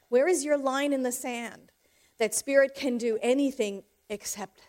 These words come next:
that? Right? Where do you place a limit on God? It says, "One who understands the use of divine principle never tries to suggest or personally influence another."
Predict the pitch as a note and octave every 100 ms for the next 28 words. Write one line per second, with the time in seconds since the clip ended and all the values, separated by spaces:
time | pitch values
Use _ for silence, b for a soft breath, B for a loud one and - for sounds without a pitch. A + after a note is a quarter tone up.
0 | F#3+ F3+ - - _ _ _ _ _ _
1 | _ _ _ _ G#3 A#3+ A3 - F#3+ A3
2 | B3+ C4+ D4 - A#3 A3+ A3+ G#3 A3 A3+
3 | G#3+ G3 G3+ F#3+ F#3 G3 A3+ - - _
4 | _ _ _ _ _ _ _ _ _ _
5 | _ _ _ _ _ _ - - B -
6 | C4+ A#3+ G#3 C#4+ E4 D#4 C#4+ C4 C4 D4
7 | D4 C#4 B3+ C4+ D4+ A#3 A3 A#3+ A#3 A#3
8 | C4 C4 A3+ G#3+ A3 A#3+ C4+ E4+ G#4 E4+
9 | - B3 G#3+ G#3+ A3+ - B B C4 -
10 | B3+ F#3 E3+ D#3+ - - - - b b
11 | A3 A3 - B3+ C4+ B3 A3 G#3 - C#4
12 | D4 G#3 F#3+ G3+ A#3+ C4+ E4 B3